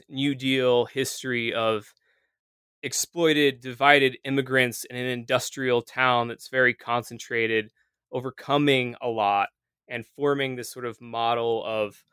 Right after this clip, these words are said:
the new American middle class and a labor movement being in power, uh, sort of by accident. I was recently laid off in Denver in two thousand eight. I started spending a lot of time in the Western History Reading Room of the Denver Public Library.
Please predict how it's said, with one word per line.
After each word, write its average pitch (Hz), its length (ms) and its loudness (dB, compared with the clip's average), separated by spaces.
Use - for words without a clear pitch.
the 131 100 -2
new 123 260 2
American 120 520 2
middle 113 220 -2
class 113 760 2
and 104 440 -8
a 104 120 -14
labor 120 360 0
movement 110 500 -8
being 110 200 -10
in 110 100 -10
power, 104 480 -4
uh, 123 100 0
sort 175 220 -2
of 160 60 -2
by 127 120 4
accident. 110 560 0
I 127 100 2
was 127 440 0
recently 160 440 2
laid 151 220 2
off 143 300 4
in 147 120 -6
Denver 143 280 2
in 131 80 2
two 135 160 -12
thousand 123 420 4
eight. 143 300 6
I 120 60 -12
started 135 220 2
spending 135 280 -2
a 120 60 -2
lot 123 260 4
of - 60 -18
time 139 240 2
in 123 60 -4
the 117 80 -4
Western 120 400 -2
History 120 420 -6
Reading 120 280 -2
Room 156 200 2
of 127 80 -6
the 120 80 -10
Denver 113 300 -6
Public - 340 -4
Library. 139 540 2